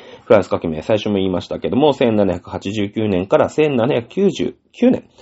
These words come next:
約十年間に、えー、かけて起きたフランスの、まあ、大きな、うん、なんていうのかな、えー、政体の変革ですね。えー、まあ、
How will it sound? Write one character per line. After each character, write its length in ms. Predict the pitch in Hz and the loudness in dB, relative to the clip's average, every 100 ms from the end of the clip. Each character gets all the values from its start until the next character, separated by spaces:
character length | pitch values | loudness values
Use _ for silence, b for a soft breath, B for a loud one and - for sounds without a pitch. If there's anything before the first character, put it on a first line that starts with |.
| B B - | B B 4
約 440 | 185 214 110 80 | 4 4 0 -2
十 280 | 90 120 202 | -2 -2 0
年 400 | 277 277 269 240 | 2 2 2 0
間 360 | - 156 156 180 | 2 2 2 0
に、 880 | 202 - 92 92 82 60 50 50 - | 0 -2 -6 -4 -4 -6 -10 -14 -8
え 0 | |
ー、 20 | |
か 120 | - | -6
け 120 | - | -6
て 180 | 101 139 | -2 -2
起 280 | - 120 - | 0 -2 0
き 20 | |
た 180 | - 175 | 2 2
フ 160 | - 101 | 2 2
ラ 160 | 98 | 2
ン 100 | 101 | 0
ス 140 | - 110 | -4 0
の、 220 | 147 - | 0 2
ま 140 | 117 | 0
あ、 80 | - | 0
大 360 | - 175 151 107 | 2 4 4 2
き 180 | - 185 | -2 0
な、 280 | 135 73 b b b b - | 2 0 b b b b -8
う 60 | |
ん、 220 | 82 78 78 | -6 -4 -2
な 160 | 87 | -2
ん 60 | 90 | -2
て 100 | 78 | -8
い 60 | |
う 40 | 57 | -8
の 100 | 67 | -2
か 100 | 135 | 2
な、 220 | 165 - b b | 2 0 b b
え 100 | - | -2
ー、 160 | 82 69 | 0 0
政 380 | - - 143 139 | -4 0 2 4
体 200 | 123 127 | 4 4
の 120 | 143 | 2
変 320 | 131 120 113 107 | 0 0 0 0
革 240 | 101 - 98 87 80 67 - - | -4 -4 -4 -2 0 -2 -4 -6
で 140 | 73 | -10
す 120 | - 147 | -6 0
ね。 140 | 180 B B B B B - | 0 B B B B B 2
え 800 | 151 143 135 123 107 - - - | 4 4 4 2 0 -4 -8 -2
ー、 40 | |
ま 240 | 127 95 - _ _ _ _ _ _ _ _ | 0 0 -6 _ _ _ _ _ _ _ _
あ、 60 | _ | _